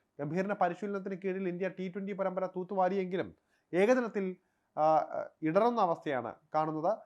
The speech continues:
നാലാം നമ്പറിൽ നിന്ന് ശ്രേയസ് അയ്യരെ മാറ്റിയതും അവിടെ വാഷിംഗ്ടൺ സുന്ദറിനെ തിരികെ കയറ്റിയതും അക്ഷർ പട്ടേ-, പട്ടേലിനെയെല്ലാം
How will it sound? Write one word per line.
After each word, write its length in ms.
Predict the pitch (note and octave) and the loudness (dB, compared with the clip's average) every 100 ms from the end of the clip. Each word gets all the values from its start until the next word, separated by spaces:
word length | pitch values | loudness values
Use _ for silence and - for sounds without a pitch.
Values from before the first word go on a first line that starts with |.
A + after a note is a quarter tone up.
| _ _ | _ _
നാലാം 300 | E3+ G3 B3 | 4 6 6
നമ്പറിൽ 320 | A#3+ A3+ A3 | 4 2 2
നിന്ന് 160 | G#3 G3 | 0 -4
ശ്രേയസ് 320 | F3+ E3+ F3 | -4 -4 -2
അയ്യരെ 200 | G3 F#3+ | -2 0
മാറ്റിയതും 580 | F#3 F3 E3 E3 E3 E3 _ _ - | 0 -2 -4 -6 -8 -10 _ _ 2
അവിടെ 160 | E3 F#3 | 4 8
വാഷിംഗ്ടൺ 480 | E3 E3+ G#3 G#3 | 8 8 4 -4
സുന്ദറിനെ 320 | F#3 F#3 F3+ F3+ | -2 -4 -4 -4
തിരികെ 380 | E3 E3 G3 | -4 -6 -4
കയറ്റിയതും 440 | F3+ E3 E3 D#3+ D#3 _ _ | -4 -2 -4 -6 -10 _ _
അക്ഷർ 280 | E3 E3 A3 | 0 0 -2
പട്ടേ-, 420 | G#3+ G3 G3+ G3 - - | -2 -4 -2 -2 0 0
പട്ടേലിനെയെല്ലാം 880 | F3+ G3 F#3+ F3+ E3+ E3 D#3+ D#3+ | 2 2 2 0 0 2 0 -2